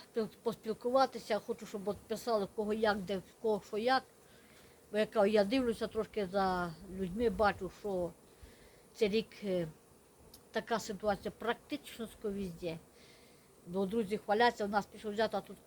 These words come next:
взяток, хорошо, будемо гот-, а тут раз, ка, вже мінуси пішли на, на вагах. У нас, я ж кажу, трошки було, були навіть слабачки були собі принесли,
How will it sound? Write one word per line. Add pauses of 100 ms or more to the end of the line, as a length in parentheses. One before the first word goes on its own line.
(200)
взяток,
хорошо,
будемо
гот-,
а
тут
раз,
ка,
вже
мінуси
пішли
на, (160)
на
вагах. (1300)
У
нас,
я
ж
кажу, (240)
трошки
було,
були (200)
навіть
слабачки
були
собі
принесли,